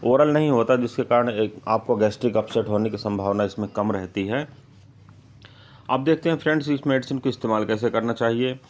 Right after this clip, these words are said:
तो फ्रेंड्स, यह सेल्फ एडमिनिस्ट्रेशन के लिए उपयोग किए जाने वाली मेडिसिन नहीं है। सेल्फ एडमिनिस्ट्रेशन आपको नहीं करना चाहिए, हानिकारक हो सकता है। आपका डॉक्टर या आपकी नर्सेस प्रिस्क्रिप्शन के बाद इस मेडिसिन को आपको उपलब्ध कराएगा और उसको एडमिनिस्टर भी करेगा।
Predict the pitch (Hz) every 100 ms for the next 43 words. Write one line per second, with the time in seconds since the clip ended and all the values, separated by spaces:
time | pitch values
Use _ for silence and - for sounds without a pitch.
0 | - _ - 139 143 147 151 143 143 139
1 | 139 139 139 127 123 120 123 117 131 123
2 | 127 127 123 120 120 - 113 107 107 110
3 | 110 104 98 107 104 98 107 117 123 127
4 | 120 110 107 110 101 101 95 - 107 107
5 | 98 92 107 101 107 107 110 101 110 113
6 | 104 101 98 98 98 92 98 98 - 120
7 | 127 147 - - - - - - 127 131
8 | 160 131 123 - 147 143 147 123 117 139
9 | 117 113 - 131 - 113 - 110 - 123
10 | 123 117 101 104 110 110 - 104 95 113
11 | 107 113 104 98 - 101 101 95 92 -
12 | 101 104 113 120 107 101 95 - - 101
13 | 92 98 95 - 98 92 95 95 95 92